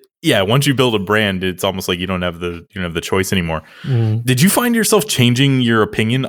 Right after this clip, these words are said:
Speaker 1: on Bitcoin from when you started your podcast until now?
Speaker 2: Plenty of times. Plenty of times. It's still changing. And one of the areas I'm exploring quite deeply at the moment is maximalism. And even saying that word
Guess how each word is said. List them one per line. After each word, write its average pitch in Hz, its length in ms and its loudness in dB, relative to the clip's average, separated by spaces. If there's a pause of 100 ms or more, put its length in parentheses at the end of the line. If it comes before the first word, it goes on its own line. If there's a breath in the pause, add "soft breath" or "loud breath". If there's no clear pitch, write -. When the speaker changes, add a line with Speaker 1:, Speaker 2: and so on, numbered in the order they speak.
Speaker 1:
on 101 220 0
Bitcoin 110 440 -2
from 101 400 -2
when 101 140 0
you 92 100 -2
started 107 420 -2
your 120 100 0
podcast 113 540 0
until 104 300 -2
now? 92 380 -2 (240)
Speaker 2:
Plenty 143 420 2
of 107 100 -2
times. 95 460 -8 (500 soft breath)
Plenty 117 300 -2
of 107 60 -6
times. 110 260 -2
It's 113 140 -4
still 131 200 2
changing. 104 640 0
And 110 560 -2 (600 loud breath)
one 127 360 2
of 120 60 2
the 120 160 4
areas 110 280 4
I'm 107 160 0
exploring 110 500 -2
quite 101 280 -6
deeply 110 360 -4
at 104 100 -8
the 104 80 -4
moment 101 440 -2
is 107 400 -2 (220)
maximalism. 104 720 -4 (320 loud breath)
And 107 380 0
even 123 260 2
saying 117 340 0
that 101 160 -2
word 98 440 -2